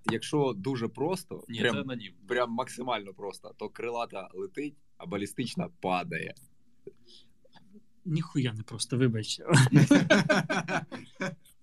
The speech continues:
Speaker 3: Крилата ракета — це щось як літак. Вона летить низько, е, ну, зазвичай це дозвукова швидкість, е, тому ми її бачимо, тому її можна збити з П З Р К.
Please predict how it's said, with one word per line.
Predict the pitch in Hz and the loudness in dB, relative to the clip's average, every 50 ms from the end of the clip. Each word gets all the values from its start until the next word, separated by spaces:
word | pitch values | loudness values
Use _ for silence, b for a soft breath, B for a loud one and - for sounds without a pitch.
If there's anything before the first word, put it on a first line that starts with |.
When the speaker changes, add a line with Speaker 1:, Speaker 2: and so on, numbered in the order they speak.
| - 160 | -10 -6
Speaker 3:
Крилата | 180 196 220 220 220 202 | -6 -6 -6 -6 -8 -10
ракета — | 190 - - 214 - - 160 | -10 -10 -12 -14 -14 -14 -14
це | - 190 175 | -10 -10 -10
щось | - 180 160 - 170 | -8 -8 -8 -6 -6
як | 151 - | -6 -4
літак. | 160 160 151 - 139 113 107 - - 120 | -4 -4 -2 -4 -6 -8 -8 -14 -20 -14
Вона | 127 143 170 180 | -12 -8 -8 -6
летить | 180 170 170 175 - - 175 | -6 -8 -8 -10 -12 -10 -8
низько, | 196 214 - - - - 156 139 127 120 113 110 - - | -8 -8 -8 -10 -10 -10 -8 -8 -8 -10 -14 -16 -18 -18
е, | 110 113 110 113 117 | -20 -20 -18 -16 -16
ну, | 131 123 117 | -16 -14 -14
зазвичай | 110 113 127 123 131 139 131 - - 147 135 120 | -14 -12 -12 -12 -10 -10 -6 -2 0 0 0 -2
це | - - 123 | -4 -8 -10
дозвукова | 123 123 120 123 131 127 - 151 165 190 185 | -10 -10 -10 -12 -12 -10 -6 -4 -4 -2 -2
швидкість, | - - 160 151 147 - - - 123 117 - - - B B B B B B B B - | -2 -2 -2 -2 -2 -4 -8 -12 -12 -12 -12 -12 -14 B B B B B B B B -6
е, | 127 123 117 117 | -4 -4 -4 0
тому | - 131 139 139 | 4 6 8 8
ми | 139 135 | 10 8
її | 131 123 120 | 8 6 6
бачимо, | 117 143 156 156 - - 143 123 - | 4 4 4 2 2 -2 -2 -2 0
тому | 127 131 131 | 2 2 4
її | 131 127 123 | 4 4 4
можна | 127 127 123 120 123 110 | 4 2 2 0 -2 -4
збити | 107 107 - 127 - | -4 -2 -4 -4 -4
з | - | -4
П | - 131 | -6 -4
З | 120 117 | -2 -2
Р | 120 120 117 - | -2 -2 -4 -4
К. | - 120 117 110 | -4 -2 -2 -2